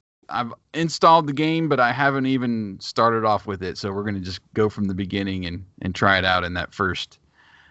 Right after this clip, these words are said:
uh, episode of season two of Jay Plays. And then, uh, over on Patreon, I've decided to make this kind of a weekly thing. I've been posting some of my family photos and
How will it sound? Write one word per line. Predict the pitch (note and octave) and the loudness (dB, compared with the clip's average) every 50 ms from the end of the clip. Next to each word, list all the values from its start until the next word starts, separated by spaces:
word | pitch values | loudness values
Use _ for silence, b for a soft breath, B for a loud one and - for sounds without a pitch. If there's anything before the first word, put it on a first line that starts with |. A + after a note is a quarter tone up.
| b b - | b b -8
uh, | - F#2 F#2+ F2 - - | -4 -2 -2 -2 -2 -4
episode | A#2 A#2 - G#2 - - A2+ G#2+ G2+ F#2 | -4 -4 -2 -2 0 2 2 2 2 0
of | F2+ - | -2 -4
season | - - E3 E3 C#3+ C3 B2 G#2+ F2+ | -2 0 2 4 4 4 4 2 0
two | - - - F#3+ F#3 D#3 A#2 G2 D#2 - - - _ - _ | -2 2 4 6 8 8 6 6 2 -2 -10 -16 _ -10 _
of | - G#2+ F#2+ | -4 -4 -2
Jay | F2+ A2+ A2 G2+ F2+ | 2 2 2 2 0
Plays. | - - A2+ G#2 G2+ F#2 F2+ F2 F2 - - _ b b b b b b b b b b b b - - | 0 0 2 2 2 0 -2 -4 -6 -8 -12 _ b b b b b b b b b b b b -4 0
And | A2+ A#2 A2+ G#2 | 2 2 4 6
then, | B2 A#2+ A#2 A2+ A2 A2 - | 6 6 6 6 4 2 2
uh, | - A#2 A2+ A2 G#2+ - | 4 4 6 6 8 8
over | F#3 A#3 C4 D4+ D4 | 6 8 8 8 8
on | C#4 A#3+ | 8 6
Patreon, | - F#3 A#3 C4 B3+ B3+ A3 F3 D#3 C#3 B2+ B2 B2+ C3 C#3 C3+ - _ _ _ _ _ _ _ - | 2 -2 -4 -4 -4 -4 -4 -2 -2 -2 -2 -2 -4 -4 -6 -8 -10 _ _ _ _ _ _ _ -10
I've | - C3+ D#3 F3+ F#3 E3+ E3 D#3 | -6 -4 -4 -2 -4 -6 -8 -10
decided | - F3 - B3 B3 B3 B3 G3 | -10 -2 2 4 4 4 2 0
to | E3 | 0
make | E3+ F#3 E3 C#3+ | 0 0 0 -2
this | D3+ D#3 - | -4 -4 -2
kind | - F#3+ F3 E3 | 0 2 2 2
of | D3 C3+ | 2 2
a | B2+ | 0
weekly | A#2 A#2 C3+ D3+ D3+ C#3 - B2+ A#2 G#2+ | 0 0 -2 -2 -2 -2 -2 -2 -2 -2
thing. | - - C#3+ C#3 C3+ A#2+ A2 A2 | -2 0 0 2 2 0 0 -2
I've | A2+ B2 | -2 -2
been | A#2+ D3+ C#3+ B2 | 0 -2 -2 -2
posting | - E3 E3+ E3+ - - B2+ A#2 | 0 -2 -2 -2 -2 -4 -6 -4
some | - C#3+ C3+ | -2 0 0
of | C3 A2+ | 0 2
my | A2+ A2 G#2+ | 2 0 0
family | G#2+ - C3 A#2+ A#2+ A#2+ A#2 A#2 A2+ A2 G#2+ | 0 0 0 2 2 2 2 2 0 -2 -2
photos | - - B2+ A#2+ A#2 A2+ A2+ A2 A2 A2 A2 G#2+ G2+ G#2+ | -2 2 4 4 4 4 4 4 2 2 2 0 -2 -4
and | G#2 G2+ G2+ G2 F#2+ | -4 -4 -4 -6 -8